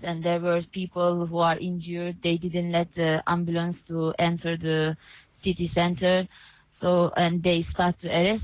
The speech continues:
the injured people and the volunteers, actually. And the lawyers went, mm, just occupy in front of police departments, but they don't let people to talk, uh, with the people who are arrested. But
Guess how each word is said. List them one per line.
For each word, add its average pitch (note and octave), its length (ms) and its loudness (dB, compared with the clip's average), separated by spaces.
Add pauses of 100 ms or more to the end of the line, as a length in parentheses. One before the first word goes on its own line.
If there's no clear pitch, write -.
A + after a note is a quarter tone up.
the D#3 380 2
injured E3+ 500 -2
people F3+ 400 0
and E3+ 180 0
the D#3 60 -2
volunteers, D#3+ 640 0
actually. F#2 520 -8 (440)
And F3 220 2
the F3 460 4
lawyers G3 520 4
went, F3+ 280 -2 (160)
mm, F3 320 -4
just F3 260 -6
occupy F3+ 520 0
in E3+ 180 0
front E3+ 320 -6
of E3 120 -2 (140)
police F3+ 340 -4
departments, E3+ 840 -2
but D#3+ 200 0 (180)
they E3+ 180 2
don't F3 180 0
let E3 240 0
people E3+ 500 -2
to D3+ 400 -6
talk, E3+ 320 0
uh, D#3 460 2
with D#3 240 0
the D3+ 100 4
people E3+ 400 -2
who F3+ 120 2
are D3+ 140 4
arrested. E3 520 2 (580)
But G#3+ 180 4